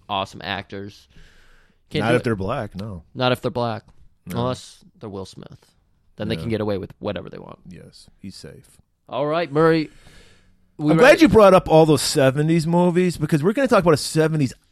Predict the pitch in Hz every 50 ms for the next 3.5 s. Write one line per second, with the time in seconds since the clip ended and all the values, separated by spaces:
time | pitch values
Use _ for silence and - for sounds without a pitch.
0 | _ - 110 123 139 135 - - - 123 113 92 85 80 73 73 73 - - -
1 | - 262 277 285 294 302 302 294 294 285 277 247 294 262 240 294 302 240 247 277
2 | 277 285 302 302 294 - 285 294 359 - - 440 440 - 339 294 262 208 180 196
3 | 190 175 151 139 117 104 95 92 90